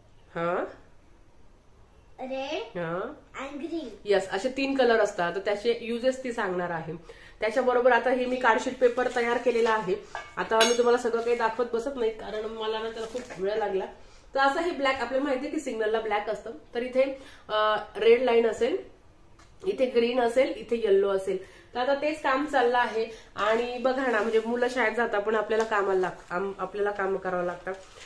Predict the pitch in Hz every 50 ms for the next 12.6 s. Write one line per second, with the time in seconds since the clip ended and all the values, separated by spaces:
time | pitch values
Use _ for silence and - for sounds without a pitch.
0 | - - - 202 226 320 320 311 269 269 - 285 - - 214 262 247 247 - -
1 | 277 294 277 262 269 269 233 247 254 254 269 269 262 - 262 254 240 233 233 240
2 | - 247 226 214 226 233 226 214 214 208 202 - 214 208 214 226 226 - - -
3 | - - - 208 233 262 285 277 277 294 262 247 240 247 254 254 233 233 226 233
4 | 240 226 240 247 240 240 - - - - - - - 262 254 269 277 285 269 233
5 | 226 233 240 240 262 247 247 - 233 226 - 226 240 254 233 233 - 247 254 254
6 | 220 247 - 285 277 269 254 240 247 240 240 233 233 240 233 240 240 254 247 240
7 | 240 226 226 220 226 233 202 180 - 185 196 190 - - - - - - - 226
8 | 220 247 247 247 247 247 240 240 233 - 233 226 233 233 226 220 226 226 226 220
9 | 220 233 240 226 196 175 180 196 349 381 - 370 320 277 285 285 269 262 254 247
10 | 240 - 233 226 233 226 220 208 196 190 220 294 - - - - - - - -
11 | _ - - 226 240 233 - 277 269 269 262 262 254 254 277 254 254 254 233 214
12 | 220 240 226 226 226 226 233 233 208 185 190